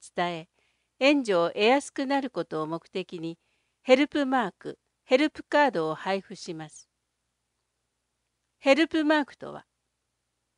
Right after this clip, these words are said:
ヘルプマークは、周囲の人に自分が援助を必要としていることを知らせるタグ形式のマークで、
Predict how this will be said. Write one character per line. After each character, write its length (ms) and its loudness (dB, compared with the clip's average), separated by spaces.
ヘ 160 4
ル 120 2
プ 160 -2
マ 160 2
ー 60 -4
ク 160 -10
は、 200 -6
周 280 0
囲 120 0
の 140 -6
人 220 -8
に 100 -4
自 200 -6
分 220 -2
が 120 2
援 180 4
助 160 -2
を 120 0
必 280 -10
要 160 2
と 160 -6
し 80 -14
て 180 -2
い 40 -2
る 120 -4
こ 140 -6
と 160 -6
を 100 -4
知 140 -14
ら 160 -2
せ 180 -10
る 200 -10
タ 140 2
グ 160 0
形 260 0
式 260 -10
の 120 -6
マ 180 -2
ー 40 -8
ク 140 -18
で、 200 -18